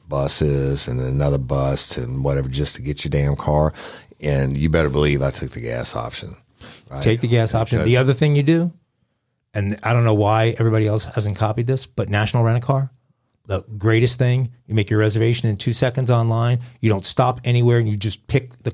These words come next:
Speaker 2: you pick your car out of a hundred plus
Speaker 1: Right.
Speaker 2: cars that are sitting there, pick the one you want and just drive off with
Speaker 1: Yeah.
Speaker 2: it. Um, always take the, always take the gas option.
Speaker 1: Oh.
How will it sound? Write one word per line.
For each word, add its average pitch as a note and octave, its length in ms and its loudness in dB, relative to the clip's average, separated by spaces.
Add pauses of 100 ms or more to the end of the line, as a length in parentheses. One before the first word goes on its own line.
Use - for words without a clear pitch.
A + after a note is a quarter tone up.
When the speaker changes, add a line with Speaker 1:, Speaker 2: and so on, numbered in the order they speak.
Speaker 2:
you G#2 100 -6
pick B2+ 380 0
your A#2 120 0
car A2+ 420 2
out G#2+ 120 0
of G2 100 -2
a F#2+ 60 -4
hundred B2 400 0 (420)
plus C#3+ 220 0
Speaker 1:
Right. - 60 -8
Speaker 2:
cars B2 260 4
that A2+ 100 4
are G#2+ 40 0
sitting C#3 240 0
there, C#3 120 4
pick B2 200 -2
the A#2 60 4
one A#2 180 4
you A#2 100 4
want A#2+ 220 2
and G2+ 80 -2
just G#2 160 0
drive G2+ 300 2
off F#2 260 -4
with D#2 100 -10
Speaker 1:
Yeah. C#2 140 -8
Speaker 2:
it. B1 60 -14 (380)
Um, F#2 300 0 (100)
always A#2+ 320 4
take - 220 0
the, F#2+ 200 -4 (120)
always A2+ 260 2
take G2+ 220 0
the F2 60 -6
gas F#2 280 -2
option. E2 320 -6
Speaker 1:
Oh. - 220 -20